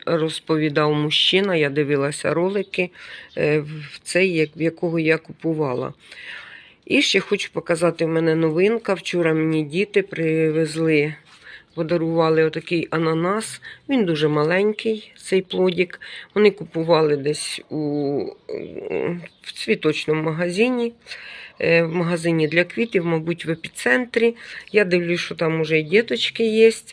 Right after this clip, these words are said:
І я хочу сказати, що ця рослина, вона зовсім не колюча.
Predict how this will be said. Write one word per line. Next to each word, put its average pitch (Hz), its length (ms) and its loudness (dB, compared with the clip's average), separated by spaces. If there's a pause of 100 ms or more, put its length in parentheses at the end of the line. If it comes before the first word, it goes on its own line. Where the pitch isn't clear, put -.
(380)
І 208 80 0
я 220 240 2
хочу 170 320 -6
сказати, 185 560 -2
що - 200 -10
ця 165 180 2
рослина, 175 500 -2
вона 156 320 -2 (120)
зовсім 170 520 0
не 160 100 0
колюча. 147 580 -2